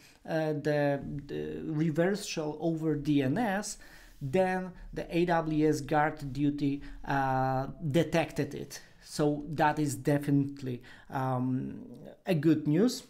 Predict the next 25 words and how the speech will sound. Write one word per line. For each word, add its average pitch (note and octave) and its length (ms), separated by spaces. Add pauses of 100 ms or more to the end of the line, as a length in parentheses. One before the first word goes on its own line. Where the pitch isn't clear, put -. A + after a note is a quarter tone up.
(960)
So, D3+ 600 (300)
um, C#3+ 800
it E3+ 180
will E3 220
be, C#3+ 440 (520)
so F#3+ 200
only G3+ 440
when E3+ 400
the D#3+ 280 (380)
high G3+ 400
volume D3 720 (160)
in E3 180
the D#3 100
D D#3 220
N D#3 120
S - 400
is, D3 440
is D3 280
sent, D#3 580
then D#3 460 (380)
guard D3 340
duty D3+ 280
will C#3 200
help F3 400
you. C#3+ 180